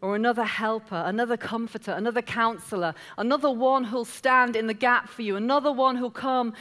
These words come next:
to your defense. The word in the Message here translated friend, capital F, which is important, is this word parakletos.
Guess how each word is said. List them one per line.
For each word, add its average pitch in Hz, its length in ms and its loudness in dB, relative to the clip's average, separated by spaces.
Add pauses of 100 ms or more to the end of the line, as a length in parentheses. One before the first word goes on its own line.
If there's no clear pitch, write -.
(200)
to - 140 -6
your 226 460 0 (380)
defense. 208 920 -4 (1160)
The 214 80 -10
word 240 240 2
in 233 80 0
the 208 80 -2
Message 226 460 -2
here 214 200 0
translated 202 760 -4 (120)
friend, 202 640 -4 (640)
capital 233 420 -2
F, 165 500 -6 (300)
which - 180 -12
is 208 120 -4
important, 170 640 -8 (1200)
is 208 140 -4
this 202 240 -6
word 196 280 -4
parakletos. 190 1080 -10